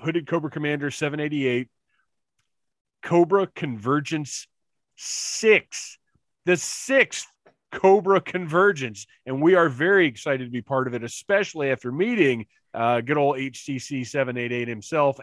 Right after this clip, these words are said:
at Joe Fest and having him be part of our live panel. Um, Noel, do you wanna tell us a little bit about the history of Cobra Convergence?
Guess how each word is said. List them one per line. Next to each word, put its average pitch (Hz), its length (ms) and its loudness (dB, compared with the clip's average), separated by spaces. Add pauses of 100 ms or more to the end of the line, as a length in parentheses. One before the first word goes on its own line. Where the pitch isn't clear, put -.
at 123 220 -10
Joe 135 240 -2
Fest 107 400 -8 (300)
and 117 100 -8
having 123 260 -2
him 120 140 -6
be 120 140 -6
part 175 340 0
of 120 500 2 (300)
our 120 180 -6
live 120 400 -2
panel. 143 440 -4 (400)
Um, 131 340 -2
Noel, 180 220 4
do 165 100 -6
you 175 80 2
wanna 170 140 0
tell 170 220 -2
us 165 120 -6
a 156 60 -12
little 160 180 -6
bit 160 140 -4
about 151 360 2 (200)
the 135 80 -4
history 170 580 -4 (180)
of 139 400 2
Cobra 156 260 -4
Convergence? 170 680 -8